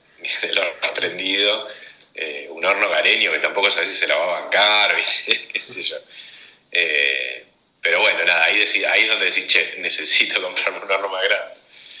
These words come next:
Pero bueno, un poco eso, ir como yendo atrás de,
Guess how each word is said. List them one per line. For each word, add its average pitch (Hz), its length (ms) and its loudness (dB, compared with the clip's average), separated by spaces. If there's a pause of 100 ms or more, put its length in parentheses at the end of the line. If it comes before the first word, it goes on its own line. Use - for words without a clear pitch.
(580)
Pero 90 220 2
bueno, 123 220 4
un 120 60 -4
poco 143 240 4
eso, 131 240 4
ir 90 100 -2
como 82 260 -6 (680)
yendo 104 420 4
atrás - 340 2
de, - 640 0